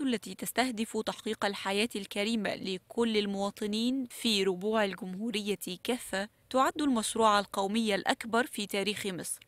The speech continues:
ليس في حجم التكلفة فقط، ولكن من حيث حجم المستفيدين منها، والذي يتجاوز عددهم الخمسين مليون مواطن، والذي أصبح يمثل نجاحًا مصريًا اجتماعيًا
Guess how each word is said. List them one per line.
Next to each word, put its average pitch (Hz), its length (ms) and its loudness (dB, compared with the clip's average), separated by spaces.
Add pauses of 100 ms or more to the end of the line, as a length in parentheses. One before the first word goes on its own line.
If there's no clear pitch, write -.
(180)
ليس 208 440 2
في 190 200 -4
حجم 202 260 -2
التكلفة 202 640 -8
فقط، - 320 -8 (340)
ولكن 196 680 0 (200)
من 208 240 2
حيث 330 320 -2
حجم 247 320 0
المستفيدين 202 840 -2
منها، 180 380 -8 (180)
والذي 202 480 2
يتجاوز 233 600 0
عددهم 214 800 2
الخمسين 202 760 0
مليون 202 360 -2
مواطن، 208 600 -6 (360)
والذي 202 420 0
أصبح - 460 -2
يمثل 220 680 0
نجاحًا 202 440 0
مصريًا 196 640 -4
اجتماعيًا 247 840 0